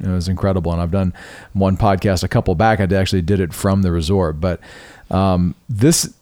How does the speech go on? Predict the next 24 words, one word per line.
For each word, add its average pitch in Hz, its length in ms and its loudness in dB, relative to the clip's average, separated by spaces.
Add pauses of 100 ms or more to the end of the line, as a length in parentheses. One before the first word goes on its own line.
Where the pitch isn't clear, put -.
(680)
this 135 320 2
was 139 80 0
just 139 160 2
an 131 80 2
incredible 117 520 4
experience. 107 640 2
But 110 120 2
I 113 80 2
think 156 180 0
more 127 160 4
than 113 140 2
anything, 120 360 2
it 104 80 0
was 104 200 0
the, 98 220 0 (240)
the, 107 280 -4 (280)
for 104 100 0
me, 120 200 4
it 117 60 4
was 101 140 2
the 95 80 -2
period 107 340 2
of 87 100 -4
time 90 520 0